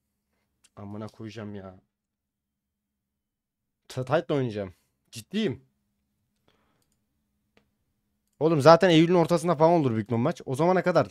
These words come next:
bak. Şaka yapmıyorum. Olay bu.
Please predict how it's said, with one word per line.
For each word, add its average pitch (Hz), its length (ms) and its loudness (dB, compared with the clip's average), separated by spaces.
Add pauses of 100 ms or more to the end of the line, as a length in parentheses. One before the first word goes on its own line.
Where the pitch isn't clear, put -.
bak. 113 220 -4 (1160)
Şaka 139 280 -4
yapmıyorum. 117 460 -2 (1800)
Olay 156 320 4
bu. 104 180 -4